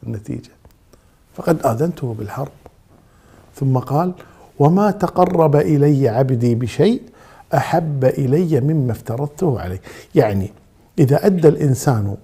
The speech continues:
الفرائض التي أوجبها الله عليه وترك المحرمات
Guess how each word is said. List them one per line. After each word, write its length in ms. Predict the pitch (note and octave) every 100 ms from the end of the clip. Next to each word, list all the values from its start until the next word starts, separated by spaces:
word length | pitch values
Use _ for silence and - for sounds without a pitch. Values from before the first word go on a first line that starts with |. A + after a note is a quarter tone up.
| -
الفرائض 720 | C3+ - A#2+ C#3+ C#3 C3+ - - - _ _ _ _ -
التي 320 | B2 A#2+ -
أوجبها 420 | B2 B2 C3 B2 A2+
الله 360 | A#2+ A2+ G#2+
عليه 220 | G2+ D#3 F3+ - - -
وترك 420 | B2+ F3+ F3+ -
المحرمات 840 | C3 C3+ A2+ B2 A#2+ B2 D#3 F#3+